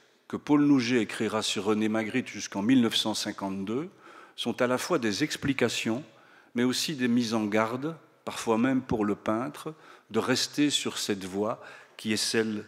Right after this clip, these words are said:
de la recherche. L'autre personnage très important à l'époque,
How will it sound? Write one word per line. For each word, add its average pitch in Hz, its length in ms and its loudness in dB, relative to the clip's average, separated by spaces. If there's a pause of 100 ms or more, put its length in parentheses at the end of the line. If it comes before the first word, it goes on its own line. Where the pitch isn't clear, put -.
(100)
de 98 320 0 (160)
la 101 120 0
recherche. - 640 -4 (3000)
L'autre 147 360 4
personnage 123 640 2
très 110 240 -4
important 110 720 -4
à 95 80 -6
l'époque, 143 680 -4